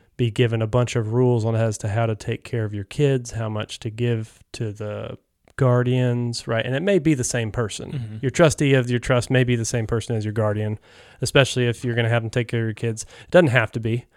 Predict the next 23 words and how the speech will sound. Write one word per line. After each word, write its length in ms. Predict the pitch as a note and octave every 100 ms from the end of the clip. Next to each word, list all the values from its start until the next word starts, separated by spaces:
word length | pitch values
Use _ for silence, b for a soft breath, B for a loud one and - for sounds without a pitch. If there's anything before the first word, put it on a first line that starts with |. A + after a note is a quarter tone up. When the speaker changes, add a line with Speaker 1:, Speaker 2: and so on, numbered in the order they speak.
| B
Speaker 2:
Mm-hmm. 180 | A2+ G#2+
Speaker 1:
If 100 | A2
you 100 | C3
want 120 | C3
a 40 | B2
layer 200 | B2 A#2+
of 80 | -
separation, 480 | B2 B2+ A#2+ -
that's 160 | A#2+ -
fine. 380 | - A2 A2+ A2+ b b b b -
And 140 | B2
then 100 | B2
you 100 | D3
can 240 | - B2
be 200 | G#2+ C3
really 260 | A#2+ A#2 C#3+
specific 720 | - - - E3 - - - _ _
about 260 | A2+ A2+ A2+
how 180 | B2+ A#2+
you 160 | A#2
wanna, 280 | B2 A2 G#2+ - _ _ F3+ - b b b -
yes 400 | A#2+ C3 C3+ -
to, 480 | - C3 B2+ B2